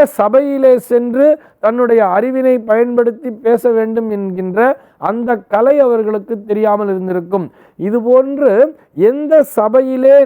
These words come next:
நாம் இதனை வெளிப்படுத்த வேண்டும், நம்முடைய அறிவானது எங்கே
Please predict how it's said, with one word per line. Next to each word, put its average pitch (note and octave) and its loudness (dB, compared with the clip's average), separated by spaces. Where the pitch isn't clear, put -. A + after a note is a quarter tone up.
நாம் B3 0
இதனை A3+ 0
வெளிப்படுத்த G#3+ -2
வேண்டும், G3 -2
நம்முடைய B3+ 2
அறிவானது A#3+ 0
எங்கே D4+ 2